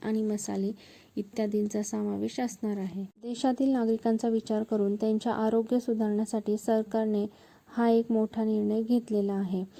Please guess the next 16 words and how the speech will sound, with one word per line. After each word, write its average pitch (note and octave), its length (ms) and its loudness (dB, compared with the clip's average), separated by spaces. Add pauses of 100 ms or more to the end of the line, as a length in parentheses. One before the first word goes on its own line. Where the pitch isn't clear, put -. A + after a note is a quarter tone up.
(300)
यामुळे A#3 460 4
लोकांचे G#3+ 460 0
जीवनमान G#3+ 540 0
सुधारण्यास G#3 680 0
मदत A3 420 0
होईल G3+ 200 0 (100)
अशी A3 220 -2
देखील A3 340 -2
सरकारची G#3 680 -4
अपेक्षा G#3+ 540 -4
आहे. F#3 320 -4 (840)
तर A3+ 120 2
गहू A3+ 320 2
आणि A#3 300 2
तांदूळ G#3+ 380 2
ह्याऐवजी G#3 680 2